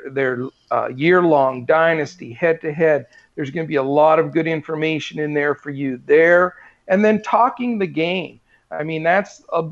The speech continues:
the, a bit of the difference that we're trying to really stand out. We're not just gonna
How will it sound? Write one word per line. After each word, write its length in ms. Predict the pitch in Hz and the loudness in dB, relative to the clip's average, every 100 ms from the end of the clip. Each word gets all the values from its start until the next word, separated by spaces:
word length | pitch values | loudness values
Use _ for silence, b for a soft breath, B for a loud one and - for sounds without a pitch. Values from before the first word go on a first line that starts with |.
| - | -14
the, 280 | 160 147 139 - | -10 -8 -8 -6
a 100 | 147 | -6
bit 220 | 135 165 | -2 -2
of 80 | 165 | -2
the 80 | 151 | -4
difference 440 | 143 151 165 147 | -2 -2 -2 -6
that 100 | - | -6
we're 120 | - 135 | -6 -6
trying 400 | - 151 151 143 | 0 2 2 0
to 180 | 135 - 127 | -4 -8 -20
really 460 | 135 147 185 180 175 | -16 -4 2 2 2
stand 520 | - - 156 151 151 | -4 -8 -4 -2 0
out. 260 | 143 139 139 | 2 2 0
We're 120 | 147 | 0
not 260 | 160 175 - | 2 0 -2
just 240 | 170 - | -10 -4
gonna 340 | 175 160 147 | -2 0 -2